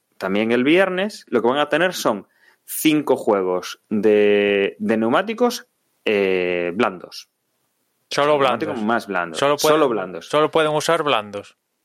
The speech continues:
Speaker 1: Y pueden utilizar hasta cinco juegos. Bien, ese, ese digamos que es el único que tenemos acotado. Nos vamos al sábado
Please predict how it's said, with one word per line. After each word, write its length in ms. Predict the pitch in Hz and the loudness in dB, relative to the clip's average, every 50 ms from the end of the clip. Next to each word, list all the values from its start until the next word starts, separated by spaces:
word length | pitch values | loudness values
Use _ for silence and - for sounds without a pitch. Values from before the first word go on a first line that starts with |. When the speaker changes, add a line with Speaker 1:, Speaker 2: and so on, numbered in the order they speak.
| _ _ _ _ _ _ | _ _ _ _ _ _
Speaker 1:
Y 140 | - 131 117 | 0 0 0
pueden 280 | - - 127 139 151 156 | 2 4 4 4 4 4
utilizar 400 | 139 127 135 131 127 135 175 196 | 2 2 2 2 2 2 0 -2
hasta 260 | 180 - - 131 - | -2 -4 -4 -4 -4
cinco 540 | - - - - 202 214 226 214 220 240 220 | -6 -4 -2 0 0 0 0 0 0 0 -2
juegos. 680 | - - 139 135 117 92 82 80 82 - - - _ _ _ _ _ _ _ _ _ _ _ | 0 2 2 2 4 2 0 -4 -8 -10 -12 -16 _ _ _ _ _ _ _ _ _ _ _
Bien, 180 | - 113 101 95 - | -4 -4 -4 -2 0
ese, 320 | 151 147 - 202 208 208 - | 0 2 4 4 4 4 2
ese 200 | 160 - - 202 | -2 2 2 2
digamos 340 | 196 185 190 196 220 196 - | 4 2 2 0 0 -2 0
que 80 | - | -2
es 100 | 208 - | -2 0
el 80 | 175 151 | 0 -2
único 240 | 165 190 190 170 151 | 0 0 0 0 2
que 100 | 151 139 | 0 0
tenemos 320 | 151 156 170 180 - - | 0 0 -2 -2 -2 -4
acotado. 580 | 156 127 - 107 - 87 - 60 50 - - _ _ - - - - - - - - - | -4 -2 -2 -2 -2 -2 -4 -4 -4 -8 -10 _ _ -20 -18 -16 -16 -16 -18 -16 -6 -2
Nos 180 | 127 131 127 | 0 2 2
vamos 320 | 131 151 165 180 190 - 185 | 2 2 0 -2 -4 -2 -2
al 140 | 196 190 | -2 0
sábado 580 | 185 - - 208 208 208 185 180 196 233 247 - | 0 2 2 2 4 4 2 0 0 -4 -6 -10